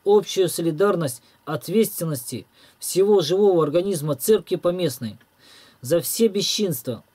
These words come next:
совершаемые на лоне ее, за всех совершавших злодеяния, за всех являвшихся укрывателями и пособниками этих злодеяний, за всех их сочувствовавших,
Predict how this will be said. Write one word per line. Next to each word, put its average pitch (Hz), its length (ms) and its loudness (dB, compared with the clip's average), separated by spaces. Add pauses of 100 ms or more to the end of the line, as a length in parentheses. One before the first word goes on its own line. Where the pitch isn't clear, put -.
(220)
совершаемые 180 840 0
на 170 120 2
лоне 175 340 2
ее, 139 260 0 (500)
за 151 180 0
всех - 360 0
совершавших 180 800 -2
злодеяния, 165 720 0 (300)
за 143 180 -2
всех 214 380 0 (140)
являвшихся 175 720 0 (100)
укрывателями 156 1200 -2 (300)
и 170 100 -8
пособниками 175 960 0
этих 175 320 0
злодеяний, 151 640 0 (560)
за 160 200 0
всех - 440 -2
их 214 300 -2
сочувствовавших, 165 1040 -4